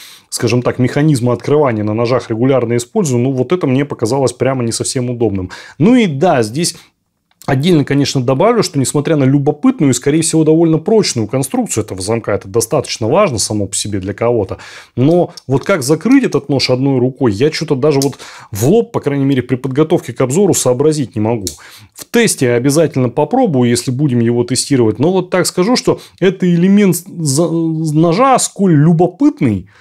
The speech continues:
столь и такой неоднозначный с точки зрения удобства его эксплуатации. Но, впрочем, я думаю, что найдутся люди, которые под этим роликом напишут мне, как бы они открывали и, главное, закрывали нож с подобным замком. Потому что, ну вот,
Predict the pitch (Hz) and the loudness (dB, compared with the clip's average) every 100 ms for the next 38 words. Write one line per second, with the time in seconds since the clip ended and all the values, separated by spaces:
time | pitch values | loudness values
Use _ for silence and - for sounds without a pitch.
0 | _ - - - 233 254 175 185 180 - | _ -4 -2 2 2 2 2 0 2 0
1 | 196 175 139 151 143 180 175 202 160 127 | 2 4 4 4 2 2 2 2 0 -2
2 | - 156 - 123 165 156 135 120 175 180 | 0 -2 -2 -2 0 2 0 2 2 2
3 | 131 120 135 127 - 143 143 135 98 - | 0 0 0 -2 -2 0 0 0 -2 -2
4 | 107 214 262 - 120 160 180 127 113 123 | 0 2 2 -2 0 2 2 0 0 0
5 | 135 127 - 143 - - _ _ _ _ | 0 -2 -2 -2 -4 -8 _ _ _ _
6 | - 139 139 160 160 - 156 214 143 123 | -6 0 2 2 2 2 2 0 0 0
7 | 143 135 123 - 165 151 - - - - | 0 2 0 0 2 2 -2 -14 -20 -20
8 | - - _ 160 165 160 120 180 254 208 | -20 -20 _ 0 0 2 2 2 2 0
9 | 143 131 135 - 240 - - 131 113 - | 0 0 -2 -2 -2 -2 0 0 0 -2
10 | 196 156 165 151 156 175 170 127 - 131 | -2 0 -2 0 0 2 2 0 0 0
11 | 156 220 175 127 139 147 127 127 - 165 | 2 2 0 2 2 2 0 -2 0 2
12 | 180 160 107 101 107 135 214 220 - 117 | 4 4 2 0 0 2 2 0 -2 -2
13 | 120 139 147 131 135 151 - 92 - 110 | 0 0 0 0 0 -2 -4 -6 -6 -4
14 | 120 - 117 113 151 131 147 | -4 -4 -4 -2 0 0 -4